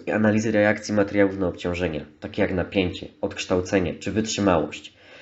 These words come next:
To umożliwia inżynierom wybór odpowiednich materiałów, takich jak beton, stal czy drewno, oraz precyzyjne określanie parametrów ich używania w konkretnych warunkach. Dlatego właśnie matematyka jest niezwykle ważna.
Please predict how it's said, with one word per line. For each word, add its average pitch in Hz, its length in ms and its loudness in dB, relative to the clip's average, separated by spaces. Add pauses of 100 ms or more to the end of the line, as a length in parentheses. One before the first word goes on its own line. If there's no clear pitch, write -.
(260)
To 135 100 2
umożliwia 135 500 6
inżynierom 110 540 2
wybór 113 400 2
odpowiednich 101 360 0
materiałów, 92 520 2
takich 87 260 -8
jak 82 100 -10
beton, 101 340 2
stal 92 260 0
czy 92 120 -8
drewno, 80 380 -2 (360)
oraz 92 220 -4
precyzyjne 110 600 2
określanie 101 540 0
parametrów 95 720 0
ich 95 160 -6 (100)
używania 98 440 2
w 92 80 -8
konkretnych 95 500 -4
warunkach. 101 480 0 (460)
Dlatego 104 480 2
właśnie 104 540 0 (240)
matematyka 143 420 -4
jest 120 140 -2
niezwykle 107 360 -2
ważna. 82 520 -2